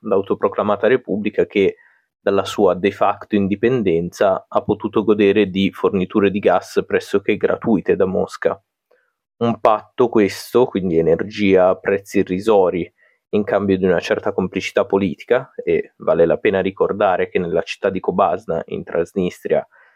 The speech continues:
è ancora stanziato un contingente militare di millecinquecento soldati russi che fanno da guardia a un arsenale militare molto importante, un patto di questo di cui anche la Moldavia ha fatto parte per tanto tempo,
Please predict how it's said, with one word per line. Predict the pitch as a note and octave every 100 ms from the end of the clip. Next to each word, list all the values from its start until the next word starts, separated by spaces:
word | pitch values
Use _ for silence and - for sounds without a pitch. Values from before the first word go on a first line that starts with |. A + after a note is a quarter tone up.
| _
è | -
ancora | B2 - B2
stanziato | - - F2 - E2+ F2
un | E2
contingente | F2+ E2 E2+ E2+ F2 E2
militare | E2 D#2+ E2 G2 E2+ F2
di | E2+ E2+ -
millecinquecento | F#2 F#2 F2+ - - F#2+ - F2 D#2+
soldati | - F#2 F2 F#2 - -
russi | F#2 E2 - - - B2+ - _ _ _
che | G#2+
fanno | - D#2
da | D2
guardia | F2 E2+ C#2+ F2+ D#2+ -
a | -
un | E2+
arsenale | D#2 - - F2 E2 D#2
militare | D2 F2 F2 E2+
molto | A2 A2+ F2+
importante, | F2 F2+ - D#2+ - G2 A2+ D3 - _ _ _ _
un | D3
patto | C3+ C3 C3+
di | A#2
questo | A#2+ A2+ - C#3+
di | G2+
cui | - G#2
anche | F#2 G2
la | F#2+
Moldavia | F2+ F#2 G#2+ F2+ E2+ F2+
ha |
fatto | - G2 - F#2+
parte | F2+ D#2+ - D#2+
per | E2 - -
tanto | F#2 F2+ A#2+
tempo, | A2 - F#2 A2 B2+